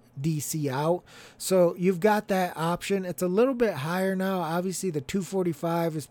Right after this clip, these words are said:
pretty much a no-brainer to me. It's not super high.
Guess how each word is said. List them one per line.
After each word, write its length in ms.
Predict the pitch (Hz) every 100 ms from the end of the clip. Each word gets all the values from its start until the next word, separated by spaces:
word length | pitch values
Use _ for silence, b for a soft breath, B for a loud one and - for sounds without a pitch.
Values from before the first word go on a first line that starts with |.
| _
pretty 440 | - 226 262 285 254
much 280 | 233 220
a 40 | 196
no-brainer 640 | 190 190 170 196 202 196
to 100 | 180
me. 200 | 196 202
It's 200 | 196 160
not 340 | 175 208 208
super 420 | - - 208 208 190
high. 320 | 190 202